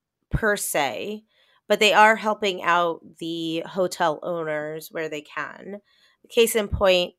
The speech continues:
last March when we had the issue with, you know, regional banks or sort of the worries about regional banks, there was a lot of discussion about how the hotels could expand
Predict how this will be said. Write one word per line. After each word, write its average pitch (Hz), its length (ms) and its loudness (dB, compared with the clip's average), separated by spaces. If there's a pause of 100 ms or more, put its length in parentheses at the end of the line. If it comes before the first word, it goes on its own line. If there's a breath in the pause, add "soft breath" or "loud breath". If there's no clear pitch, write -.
(300)
last 160 340 4
March 170 420 0
when 156 460 -2
we 156 120 -8
had 147 200 -4
the 139 120 -8
issue 156 380 -8
with, 151 280 -6 (460)
you 156 120 -10
know, 135 60 -16 (200)
regional 151 300 -10
banks 143 400 -10
or 143 160 -14
sort 156 260 -8
of 139 80 -10
the 156 80 -4
worries 151 360 -4
about 151 200 -6
regional 151 300 -10
banks, 196 340 -2 (340 loud breath)
there 220 120 4
was 208 140 0
a 226 40 0
lot 214 180 6
of 208 60 -4
discussion 190 500 -2
about 165 300 2
how 180 420 2
the 170 120 -4
hotels 160 440 -4
could - 160 -12
expand 208 640 0